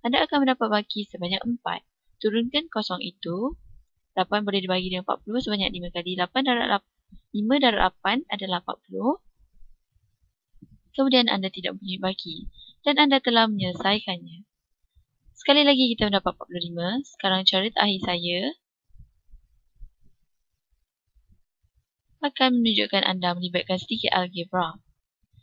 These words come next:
Jadi mana-mana cara sebelum ini berkesan, itu bagus. Di mana ini berada dalam senarai video kita, tidak semestinya mengetahui algebra.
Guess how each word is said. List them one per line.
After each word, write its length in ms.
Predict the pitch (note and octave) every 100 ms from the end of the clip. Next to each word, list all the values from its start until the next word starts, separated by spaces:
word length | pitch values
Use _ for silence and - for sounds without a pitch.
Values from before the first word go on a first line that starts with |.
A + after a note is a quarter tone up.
| _ _ -
Jadi 160 | F#3+
mana-mana 320 | F#3+ F#3+ G3+ G3
cara 160 | G3
sebelum 320 | F#3+ - F#3
ini 80 | G3+ A#3
berkesan, 400 | G3+ F3 - G3+
itu 240 | - G3
bagus. 880 | A#3 G3 F3 F3 F3 A3 F#4 - - - - - _ -
Di 80 | C4
mana 160 | C#4
ini 400 | C#4 A3+ A3+ A3+
berada 240 | G3+ G3 F#3+
dalam 240 | F#3 F3+
senarai 400 | F3+ F#3 F3+ F3+
video 320 | F3+ F3+ F3
kita, 480 | F#3 F3+ - G3+ E4 - _ _ _
tidak 240 | - B3+ B3+
semestinya 480 | A#3+ B3 G#3+ G#3
mengetahui 400 | F#3+ F#3 F3 F3
algebra. 640 | - E3+ E3+ G3 G#3 F3+